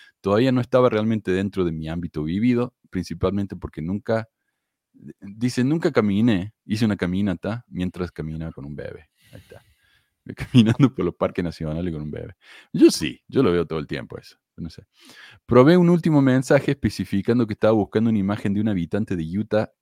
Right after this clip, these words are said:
sin rocas rojas y Midjourney me, me dio esto". <laughs> Es un yuteño. No, mm, ok.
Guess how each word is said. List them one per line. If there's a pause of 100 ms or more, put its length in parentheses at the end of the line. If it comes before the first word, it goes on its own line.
(140)
sin
rocas
rojas
y
Midjourney
me,
me
dio
esto". (1000)
<laughs>
Es
un
yuteño. (720)
No,
mm, (100)
ok.